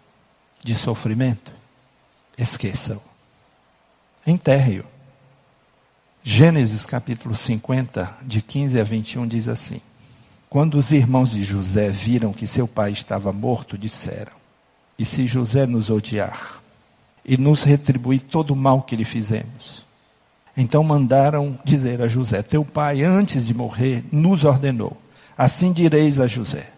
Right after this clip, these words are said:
Perdoa a transgressão de teus irmãos e o pecado deles, porque te fizeram mal. Agora rogamos-te que perdoes a transgressão dos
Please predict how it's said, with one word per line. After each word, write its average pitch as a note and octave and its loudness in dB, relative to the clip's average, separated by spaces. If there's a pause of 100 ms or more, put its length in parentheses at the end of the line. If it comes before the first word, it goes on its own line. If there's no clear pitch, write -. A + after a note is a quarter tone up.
(520)
Perdoa D3+ 4
a B2+ 0
transgressão A#2+ 0
de G#2+ -2
teus C#3+ 2
irmãos C3+ -4
e D3 4
o C#3+ 4
pecado C#3 0
deles, C3+ 2 (260)
porque C#3+ 2
te C3+ -2
fizeram A2 0
mal. F2+ -6 (720)
Agora A#2+ 2
rogamos-te C3 2
que - -4
perdoes D3+ 2 (360)
a C#3 0
transgressão C#3+ 4 (300)
dos D#3 4